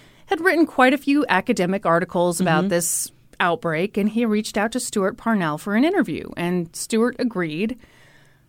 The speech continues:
Speaker 1: And I'm a little unsure of the exact timing on this, but it seems to have occurred in that weird kind of holding period where everyone was waiting to see what kind of
Speaker 2: Yeah.
Speaker 1: consequences Stuart might receive.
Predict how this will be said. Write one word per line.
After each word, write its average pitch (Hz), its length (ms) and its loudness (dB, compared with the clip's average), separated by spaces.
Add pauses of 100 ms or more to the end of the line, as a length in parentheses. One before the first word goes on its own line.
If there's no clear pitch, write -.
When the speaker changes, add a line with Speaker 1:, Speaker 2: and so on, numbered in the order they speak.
(480)
Speaker 1:
And 240 160 8
I'm 247 380 6
a 233 60 4
little 269 300 4
unsure 247 360 4
of 185 120 2
the 180 100 0
exact 160 480 -2
timing 247 400 4
on 262 160 4
this, 285 240 2
but 190 160 -2
it - 100 -2
seems 226 320 0
to 254 120 -2
have 196 120 0
occurred 185 380 -4
in 170 140 -4
that 151 200 -6
weird 185 460 -2
kind 190 160 -6
of 165 60 -8
holding 202 460 0
period 196 500 0
where 160 180 0
everyone 175 380 -2
was 175 140 -4
waiting 175 380 0
to 175 80 -2
see 175 240 -4
what 165 140 -2
kind 180 160 -4
of 165 40 -8
Speaker 2:
Yeah. 180 520 0
Speaker 1:
consequences 180 440 -2
Stuart 165 380 -2
might 170 220 -2
receive. 175 500 -4